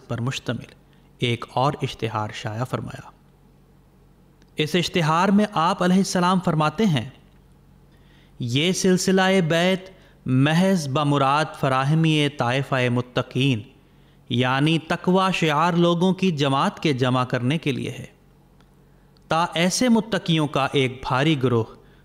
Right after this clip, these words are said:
दुनिया पर अपना नेक असर डाले और उनका इत्तेफाक इस्लाम के लिए बरकत व अज़मत व नताइज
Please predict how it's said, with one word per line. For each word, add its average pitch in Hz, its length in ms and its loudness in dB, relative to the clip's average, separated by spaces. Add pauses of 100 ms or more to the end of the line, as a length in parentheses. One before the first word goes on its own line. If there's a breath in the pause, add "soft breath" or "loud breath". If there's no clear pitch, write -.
(160)
दुनिया 147 360 2
पर 127 200 -2
अपना 123 300 -2
नेक 131 320 0
असर 123 220 -4
डाले 107 320 -12 (1080)
और 143 180 0
उनका 170 300 2
इत्तेफाक 165 680 -2
इस्लाम 151 460 0
के 175 140 0
लिए 180 200 2 (100)
बरकत 160 420 -2
व 208 100 4
अज़मत 131 400 -2 (360 soft breath)
व 165 120 0
नताइज 156 560 0